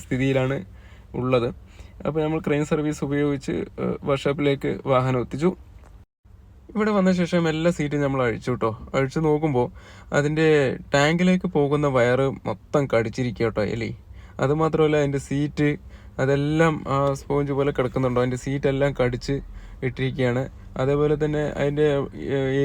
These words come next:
സിയുടെ ബ്ലോവർ ഫാനിലും മൊത്തം പേപ്പർ കടിച്ചിട്ടിരിക്കുകയാണ്. ഇതിൻ്റെ ഉള്ളിൽ കയറുമ്പോൾ തന്നെ മൊത്തം നല്ല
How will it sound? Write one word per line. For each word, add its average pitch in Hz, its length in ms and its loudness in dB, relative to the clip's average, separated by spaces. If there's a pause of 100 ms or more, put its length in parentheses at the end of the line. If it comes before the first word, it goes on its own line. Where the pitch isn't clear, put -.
സിയുടെ 151 300 2
ബ്ലോവർ 135 440 4
ഫാനിലും 143 380 2 (380)
മൊത്തം 151 420 0 (640)
പേപ്പർ 135 340 4 (100)
കടിച്ചിട്ടിരിക്കുകയാണ്. 127 760 -2 (340)
ഇതിൻ്റെ 143 200 -4
ഉള്ളിൽ 165 240 -2
കയറുമ്പോൾ 160 340 2
തന്നെ 165 220 2
മൊത്തം - 400 -2
നല്ല 135 240 0